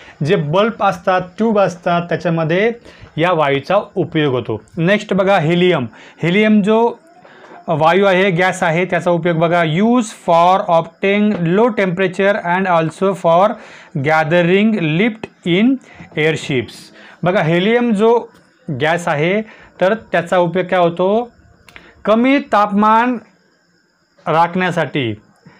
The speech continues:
त्याचप्रमाणे विना पंख्याचे जे इंजिन्स असतात, बरोबर,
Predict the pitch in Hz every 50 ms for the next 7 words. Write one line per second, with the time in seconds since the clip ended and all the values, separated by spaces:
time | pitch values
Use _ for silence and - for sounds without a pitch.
0 | _ _ _ - 175 190 190 - - 196 185 185 190 190 196 208 214 220 247 254
1 | 240 - _ _ _ - - _ _ - - - _ _ _ _ - - 156 143
2 | 185 214 240 262 262 - 240 240 240 220 - 233 226 220 - 233 233 233 196 185
3 | 226 233 247 254 262 208 - - _ - 208 214 214 220 214 254 262 247 214 -
4 | 185 175 196 175 - - - 185 165 139 110 - - _ _ _ _ _ _ _
5 | - _ _ _ _ _ 165 170 196 220 240 262 277